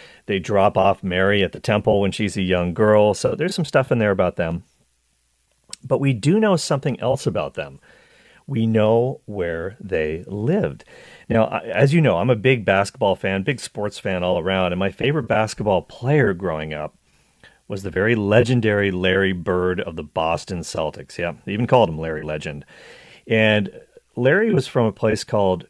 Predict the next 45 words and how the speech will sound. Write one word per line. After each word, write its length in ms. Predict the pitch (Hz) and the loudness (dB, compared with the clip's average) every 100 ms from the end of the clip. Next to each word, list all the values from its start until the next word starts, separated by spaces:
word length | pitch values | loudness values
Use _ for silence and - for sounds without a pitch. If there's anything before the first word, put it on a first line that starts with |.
| _ | _
French 600 | - - 123 127 - 196 208 | -20 -4 -2 -2 -4 -8 -4
Lick, 460 | 202 202 202 - | -2 -2 -4 -10
Indiana, 640 | 208 196 - 82 80 73 67 - | -6 -4 -4 -4 -4 -6 -10 -2
very 200 | 113 117 | -2 0
small 320 | - 120 123 | 2 2 2
town. 420 | - 85 82 90 - _ _ _ _ _ _ _ _ - | 0 -2 -2 -8 -14 _ _ _ _ _ _ _ _ -6
And 180 | 123 127 | 0 2
the 60 | 131 | 4
media, 480 | 131 151 147 104 123 | 2 2 4 4 4
and 100 | 165 | 2
Larry 240 | 180 202 | 0 2
himself 480 | 175 147 113 - - | 0 2 2 0 0
liked 160 | 104 | -4
to 60 | 95 | -4
play 200 | - 82 | -4 -4
this 200 | 95 - | -2 2
up, 240 | 170 82 | 4 2
his 160 | 101 87 | -2 -6
small 260 | - 82 80 | -6 -4 -4
town 320 | 92 80 80 | -6 -8 -2
roots. 400 | 131 143 139 - - - - - | 2 2 -2 -12 -16 -20 -20 -6
He 80 | 120 | 0
was 120 | 110 | 2
actually 240 | 117 120 | 2 0
called 420 | - 101 92 90 92 | 0 2 4 2 -2
the 60 | |
Hick 260 | - 104 - | -4 -4 -4
from 220 | - 90 | -8 -6
French 340 | - 78 - | -6 -6 -8
Lick. 340 | 80 67 - - _ _ _ _ | -10 -12 -16 -20 _ _ _ _
And 120 | 165 190 | 2 4
he 100 | 185 | 4
didn't 220 | 135 85 | 2 0
mind. 340 | 80 127 - _ | -6 -10 -20 _
He 100 | 120 | 0
was 140 | 131 | 0
just 240 | - 127 110 | 0 0 2
a 160 | 90 - | 0 -2
kid 240 | - 127 | -2 -2
from 160 | - 107 | -2 -2
the 80 | 92 | -2
sticks 420 | - 110 82 - | -4 -2 -4 -4
who 80 | 101 | -4
made 300 | 85 73 71 | -4 -6 -4
good. 280 | 85 69 | -4 -4